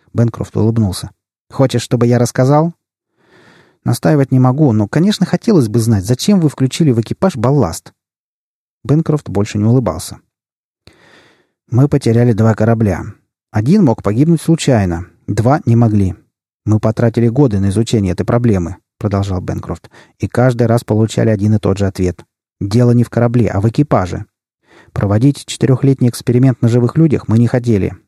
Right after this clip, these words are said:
и нам оставалось только размышлять и строить догадки. И вот однажды, чисто случайно, мы набрели на путь, ведущий к решению проблемы». «Каким образом?» «Мы,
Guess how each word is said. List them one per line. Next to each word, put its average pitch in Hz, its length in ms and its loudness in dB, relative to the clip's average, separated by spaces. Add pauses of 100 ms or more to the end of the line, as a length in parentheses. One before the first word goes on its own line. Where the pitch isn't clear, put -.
(120)
и 127 80 0
нам 180 180 4
оставалось 110 440 0
только 120 240 -2
размышлять 110 540 0
и 110 80 -6
строить 107 340 -2
догадки. 104 560 -4 (500)
И 110 100 2
вот 139 220 2
однажды, 139 520 0
чисто 190 340 2
случайно, 131 560 0
мы 110 140 2
набрели 123 420 4
на 107 100 2
путь, - 320 0
ведущий 113 460 0
к - 80 -4
решению 107 420 0
проблемы». 101 520 0 (760)
«Каким 127 340 2
образом?» 143 420 0 (920)
«Мы, 156 280 2